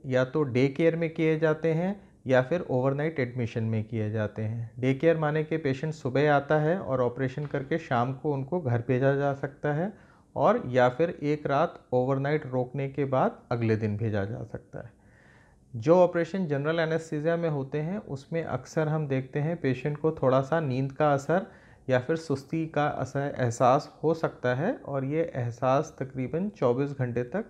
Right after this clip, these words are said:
रह सकता है। जनरल एनेस्थीसिया में ऑपरेशन के बाद हम पेशेंट को हिदायत देते हैं कि कोई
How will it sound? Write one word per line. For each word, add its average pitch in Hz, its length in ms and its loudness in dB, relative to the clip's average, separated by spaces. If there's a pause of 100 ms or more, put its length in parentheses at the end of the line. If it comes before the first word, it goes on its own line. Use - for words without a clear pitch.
(140)
रह 123 180 2
सकता - 400 -6
है। - 180 -16 (800)
जनरल 156 400 4
एनेस्थीसिया 170 480 0
में 180 140 -2
ऑपरेशन 139 580 -4
के 156 140 -2
बाद 143 340 4
हम 143 200 -4
पेशेंट 135 340 -4
को 143 100 -4
हिदायत 131 400 0
देते 135 300 -6
हैं 147 200 0
कि 160 180 -4
कोई 143 420 0